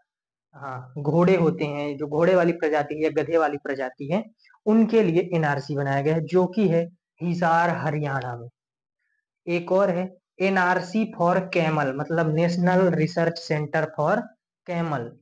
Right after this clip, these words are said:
जो कि बीकानेर, राजस्थान में बनाया गया है।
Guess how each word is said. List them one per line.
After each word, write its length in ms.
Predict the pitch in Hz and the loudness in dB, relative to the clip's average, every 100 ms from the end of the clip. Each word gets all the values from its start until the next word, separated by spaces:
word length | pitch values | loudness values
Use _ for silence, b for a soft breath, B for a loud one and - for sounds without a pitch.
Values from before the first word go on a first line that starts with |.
| _ _ | _ _
जो 180 | 156 170 | -10 -8
कि 180 | 180 208 | -6 -6
बीकानेर, 800 | 156 147 165 170 170 156 175 190 | -6 -6 -4 -2 -2 0 -2 -2
राजस्थान 720 | 156 156 147 - - 143 135 | -2 0 -2 -8 -8 -6 -4
में 280 | 147 226 - _ _ _ | -2 -4 -6 _ _ _
बनाया 500 | 147 165 156 135 127 | -6 -4 -2 -4 -6
गया 220 | 123 120 | -6 -6
है। 240 | 117 - | -8 -10